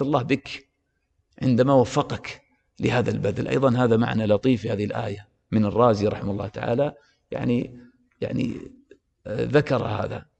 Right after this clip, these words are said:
لأن هذا بالفعل فيه رأفة. يعني لما نشوف مثل هذا الموقف اللطيف من الوالد مع ولده، تقول: "هذه رأفة"، يرأف بولده، يعني يريد أن يفرح ولده وأن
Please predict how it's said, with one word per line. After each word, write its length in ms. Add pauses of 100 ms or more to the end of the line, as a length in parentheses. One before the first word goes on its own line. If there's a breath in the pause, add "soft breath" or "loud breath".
(640)
لأن 200
هذا 200
بالفعل 480
فيه 180
رأفة. 480
يعني 160
لما 360 (280 soft breath)
نشوف 280
مثل 260
هذا 160
الموقف 580
اللطيف 480
من 120
الوالد 440
مع 180
ولده، 400
تقول: 300
"هذه 180
رأفة"، 380 (1160)
يرأف 520
بولده، 460
يعني 440
يريد 240
أن 100
يفرح 680
ولده 380
وأن 380